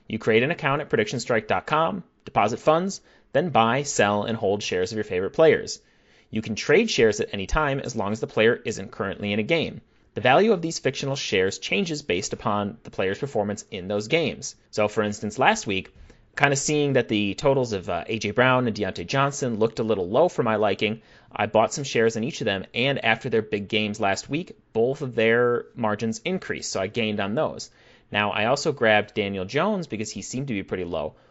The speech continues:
but having not played last week, his, uh, stock stayed the same. So I'm hoping that after a big game against the Bengals potentially this coming week, his stock will be on the rise as well.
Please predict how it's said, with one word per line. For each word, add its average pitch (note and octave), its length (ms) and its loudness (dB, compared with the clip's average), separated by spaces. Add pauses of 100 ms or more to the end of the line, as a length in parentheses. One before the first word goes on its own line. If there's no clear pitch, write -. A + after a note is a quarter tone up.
(140)
but A#2+ 160 4
having G2+ 260 0
not F2+ 180 -8
played D3+ 240 2
last A2 260 0
week, G#2+ 280 -6
his, A2 440 -4
uh, F#2+ 200 0
stock G2+ 360 -2
stayed F#2 240 -8
the F#2+ 60 -14
same. G#2+ 340 -4
So G2 160 -4
I'm F#2 80 -6
hoping G#2 580 0 (280)
that - 100 -4
after G2+ 220 -4
a F#2 40 -4
big G2 240 -4
game G2 220 -4
against F#2 260 -10
the - 60 -8
Bengals B2 400 -2
potentially G2+ 480 -8
this F#2+ 140 -8
coming A3+ 260 0
week, C#3 220 -4 (260)
his C3+ 240 -2
stock A#2 240 0
will A2 80 -2
be G#2+ 140 -6
on F#2+ 120 -6
the F#2 80 -8
rise F2 300 -6
as - 160 -16
well. - 220 -12